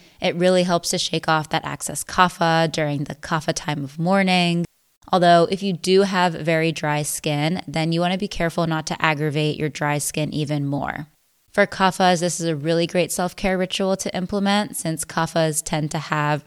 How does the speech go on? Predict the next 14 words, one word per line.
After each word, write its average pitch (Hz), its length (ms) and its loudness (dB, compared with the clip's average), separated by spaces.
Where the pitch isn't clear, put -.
more 156 240 -2
smooth 156 640 -2
and 143 180 -4
soft 151 360 -2
skin. 180 480 0
So 151 380 0
it 147 140 -2
really 160 360 0
helps 151 320 -2
to 147 380 0
stimulate 147 600 -2
that - 220 -6
blood - 200 -6
flow. - 340 -8